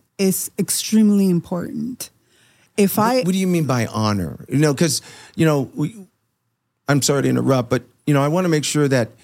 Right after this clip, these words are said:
Speaker 2: when we use certain terms, we kinda, like, people could understand. What, what is honor? How
Speaker 1: For
Speaker 2: do I honor you?
Speaker 1: Yeah. For me is respecting and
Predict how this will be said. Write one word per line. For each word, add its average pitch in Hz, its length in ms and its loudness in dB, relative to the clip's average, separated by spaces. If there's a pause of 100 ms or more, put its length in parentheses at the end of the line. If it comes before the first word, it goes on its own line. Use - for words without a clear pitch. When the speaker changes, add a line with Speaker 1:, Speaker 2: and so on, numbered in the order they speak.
(360)
Speaker 2:
when 131 320 2
we 123 80 4
use 143 720 0
certain 123 400 0
terms, 135 400 0
we 127 80 -2
kinda, 156 400 0
like, 117 260 -6
people - 220 -6
could 139 140 -2
understand. 117 580 0
What, 208 180 0
what 214 140 0
is 226 180 2 (120)
honor? 98 340 -4 (540)
How - 100 2
Speaker 1:
For 233 60 2
Speaker 2:
do 208 80 2
I 185 160 0
honor 143 280 0
you? 101 400 0
Speaker 1:
Yeah. 202 540 -6 (160)
For 262 240 2
me 311 540 2
is 233 500 0 (720)
respecting 240 960 0
and 202 220 -2